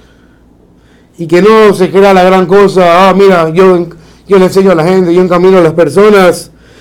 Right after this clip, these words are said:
y que no se enorgullezca. Y si en algún momento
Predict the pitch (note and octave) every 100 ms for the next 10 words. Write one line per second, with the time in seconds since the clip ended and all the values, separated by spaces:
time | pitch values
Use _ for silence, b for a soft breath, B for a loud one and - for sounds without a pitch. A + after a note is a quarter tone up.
0 | b - E3+ G3 G3 G#3 F#3+ D#3+ F3 A3
1 | A3 G#3+ G3 F#3+ - b b b b b
2 | - E3 - F3+ F3 - - _ - E3
3 | F#3 A#3 A3+ G#3+ A#3 F#3+ G3+ F#3+